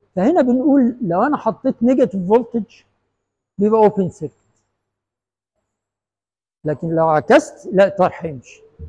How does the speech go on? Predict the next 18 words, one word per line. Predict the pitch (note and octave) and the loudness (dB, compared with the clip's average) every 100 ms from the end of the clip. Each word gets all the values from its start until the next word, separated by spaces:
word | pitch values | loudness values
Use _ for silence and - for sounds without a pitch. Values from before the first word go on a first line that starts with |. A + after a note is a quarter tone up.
| - _ _ | -20 _ _
فدي | F#3+ G3+ | -2 0
فكرة | A3 A3 A3 - | 0 -2 -2 -4
الدايود، | D#3+ D3+ D3 _ _ _ _ _ _ _ _ _ _ | -6 -6 -8 _ _ _ _ _ _ _ _ _ _
لو | E3 | 0
خليت | - E3 F#3 G3+ | 0 0 0 2
الفولتج | G#3+ E3+ A3+ - G#3+ C#3 D#3+ | 2 4 2 2 -2 -2 0
موجب | F#3 B3 C4+ - - - _ _ _ _ _ _ _ _ _ _ | 2 4 4 0 -6 -20 _ _ _ _ _ _ _ _ _ _
البطارية | F#3+ - F#3+ G#3 | -8 0 2 4
دي | G3+ F#3 G#3+ E3+ _ - | 4 2 -2 -6 _ 0
كده | A#3 C#4+ - - - _ _ - | 4 4 2 -8 -20 _ _ -12
التيار | - G#3 G#3+ | 0 2 2
هيمشي، | - F#3+ F3+ - _ _ _ _ _ | 0 -2 -4 -12 _ _ _ _ _
بس | - | 0
لو | E3+ | 2
عكستها | E3+ C#4+ D4+ C#4 A3 A3 - - _ E3 | 4 2 4 2 4 0 -2 -14 _ -8
التيار | - G#3 | -2 0
مش | F#3+ - C#3 | -2 -6 -12
هيمشي. | C3+ - _ | -14 -16 _